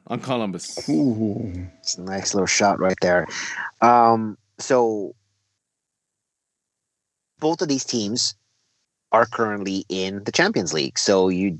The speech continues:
Speaker 3: no advantage there. Um, Columbus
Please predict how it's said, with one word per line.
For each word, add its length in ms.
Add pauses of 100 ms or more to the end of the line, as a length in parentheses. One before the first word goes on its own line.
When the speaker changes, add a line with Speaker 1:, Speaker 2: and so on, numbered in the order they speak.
(140)
Speaker 3:
no 500
advantage 460
there. 420 (680)
Um, 680 (1800)
Columbus 920